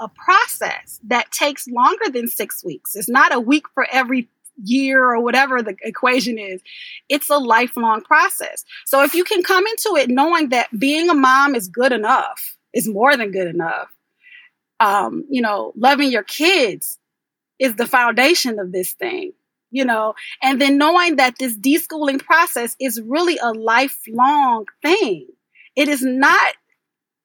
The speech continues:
you know, it is not limited to just the academics or the educational part of homeschooling. It's really there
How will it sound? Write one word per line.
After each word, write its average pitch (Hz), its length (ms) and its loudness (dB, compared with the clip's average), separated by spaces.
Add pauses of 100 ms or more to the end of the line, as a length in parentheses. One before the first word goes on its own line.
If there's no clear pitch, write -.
(160)
you 294 100 -2
know, 233 380 0 (480)
it 254 140 -2
is 262 80 0
not 285 240 4
limited 269 460 0
to 220 220 -6
just 247 360 -4 (160)
the 220 200 -4
academics 240 720 0
or 220 140 0
the 190 240 -4 (260)
educational 233 800 0
part 202 320 0
of - 100 -6
homeschooling. 208 720 -4 (300)
It's 247 340 0
really 294 460 2
there 240 640 2